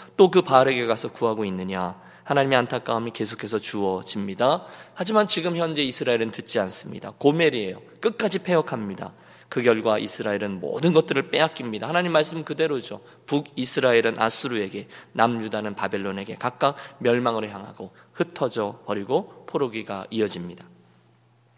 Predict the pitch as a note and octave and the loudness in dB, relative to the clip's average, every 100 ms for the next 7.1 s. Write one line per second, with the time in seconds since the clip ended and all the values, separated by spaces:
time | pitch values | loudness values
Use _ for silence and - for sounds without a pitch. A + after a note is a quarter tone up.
0 | _ - - - - G#3 F3 - G3+ G3 | _ -20 -18 -18 0 4 4 6 8 8
1 | F#3+ D3+ D3 D#3+ C3+ A#2 A#2+ G#2+ A2+ A#2+ | 6 4 4 4 2 0 -2 -2 -2 -2
2 | A2+ A2+ A2 G#2+ G#2 G2+ - - D#3+ C#3+ | 0 0 0 -2 -4 -6 -6 -2 0 0
3 | C#3 C3+ C#3 B2+ A#2+ B2 B2 A#2+ A2+ - | 0 -2 -2 -2 -2 -2 0 0 -2 -6
4 | G2 A2 - - - - - - - C3+ | -10 -12 -16 -20 -20 -20 -20 -6 6 8
5 | C3+ C3+ C3 C3 C3+ D3 - - - - | 10 8 8 6 6 4 -4 -20 -14 6
6 | C3+ C#3 C3+ C3 C3+ - E3 C#3+ C3+ C3+ | 8 10 8 6 4 2 -2 0 4 4